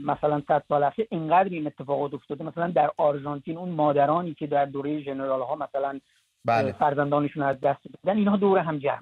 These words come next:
Speaker 1: می‌شدن. همین اتفاق در رابطه با این عزیزان باید بیفته. اگر خودشون نمیتونن بکنن، این ور ما استارت بزنیم، یه چیزی رو درست بکنیم، بعد خود اون بچه‌ها ادامه بدن، تجربهٔ خودشون رو از زندگی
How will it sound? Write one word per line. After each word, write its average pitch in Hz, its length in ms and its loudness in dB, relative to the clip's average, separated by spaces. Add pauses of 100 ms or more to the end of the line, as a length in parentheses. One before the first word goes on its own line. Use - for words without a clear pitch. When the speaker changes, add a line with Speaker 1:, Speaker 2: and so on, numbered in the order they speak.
Speaker 1:
می‌شدن. - 320 -16
همین 254 400 4
اتفاق 196 400 0
در 175 100 6
رابطه 156 320 0
با 160 120 2
این 160 140 -2
عزیزان 143 320 -2
باید 131 180 0
بیفته. 131 380 -6
اگر 190 200 4 (100)
خودشون 185 400 0
نمیتونن 156 460 -2
بکنن، 147 440 0
این 180 220 4
ور 147 120 6
ما 131 160 2
استارت 120 420 -2
بزنیم، 113 280 -8 (340)
یه 262 140 4
چیزی 220 160 4
رو 233 80 4
درست 208 320 4
بکنیم، 208 280 2
بعد 208 140 4
خود 226 260 2
اون 214 160 2
بچه‌ها 165 360 2
ادامه 151 380 0
بدن، 123 240 -8 (320)
تجربهٔ 175 580 2
خودشون 170 380 -2
رو 170 60 4
از 147 100 4
زندگی 151 840 2